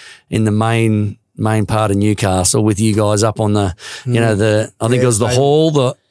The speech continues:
Speaker 1: the main hall of town?
Speaker 2: Yeah, it was. The night before, we were up on the, uh, the Workers Club
Speaker 1: That's right, yeah.
Speaker 2: balcony and then up on the hall. But just to,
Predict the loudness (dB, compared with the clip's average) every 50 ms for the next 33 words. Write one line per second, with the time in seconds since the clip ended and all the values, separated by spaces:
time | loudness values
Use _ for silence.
0 | _ _ -6 -4 -2 0 0 0 0 0 2 2 2 2 2 2 0 0 -2 -2
1 | 0 0 2 2 2 2 2 2 2 2 0 0 -2 -6 -6 -2 0 2 2 2
2 | 0 0 -2 0 0 0 2 2 0 0 0 0 0 0 0 0 0 0 0 -2
3 | -2 -4 -6 -8 -8 -4 -4 -2 -2 -2 -4 -6 -4 -6 -6 -6 -8 _ _ _
4 | _ _ _ -20 -14 _ -4 -4 -2 0 0 2 2 2 2 2 2 2 2 2
5 | 0 0 -2 -2 0 0 0 0 -2 -4 -4 -6 -4 -4 -4 -4 -4 -4 -4 -4
6 | -4 -6 _ _ _ _ _ _ _ -6 -6 -6 -8 -12 -14 -8 -4 -4 -2 -2
7 | -2 -4 -4